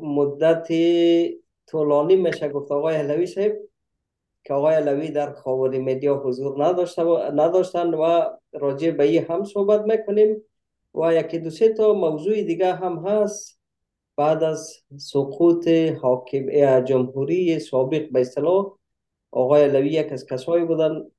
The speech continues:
اه، که ما خودم شاهد هستم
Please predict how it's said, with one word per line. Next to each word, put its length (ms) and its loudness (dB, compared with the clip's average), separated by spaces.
اه، 380 0
که 120 -6
ما 220 2
خودم 360 -2
شاهد 460 -4
هستم 440 -2